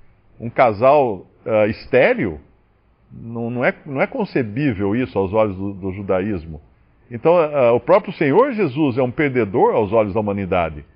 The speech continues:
Porque a última vez que os homens incrédulos viram o Senhor Jesus, foi morto, sendo seu corpo tirado de uma cruz e sepultado. Alguém dizendo, "Olha, realmente não deu, o movimento que ele veio fundar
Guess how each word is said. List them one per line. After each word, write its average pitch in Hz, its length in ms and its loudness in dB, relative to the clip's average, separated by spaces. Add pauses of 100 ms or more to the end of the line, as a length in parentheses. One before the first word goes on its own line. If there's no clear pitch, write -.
(460)
Porque 139 480 2
a 135 80 2
última 208 420 2
vez 147 340 0
que 135 100 -4
os 104 160 -4
homens 156 580 0
incrédulos 120 680 -2
viram 151 360 -4
o 107 40 -2
Senhor 107 180 -4
Jesus, 107 480 -8 (520)
foi 170 140 2
morto, 175 560 2 (240)
sendo 165 240 -4 (160)
seu 151 180 0
corpo 165 340 -2
tirado 165 440 2
de 180 60 -6
uma 165 180 0
cruz 175 360 -4
e 196 60 -12
sepultado. 156 760 -2 (840)
Alguém 143 400 0
dizendo, 156 500 0
"Olha, 107 360 4 (260)
realmente 143 640 0
não 170 120 -4
deu, 147 180 -2
o 135 160 -8
movimento 139 760 -2
que - 80 -10
ele 113 120 -2
veio 113 180 0
fundar 104 680 -4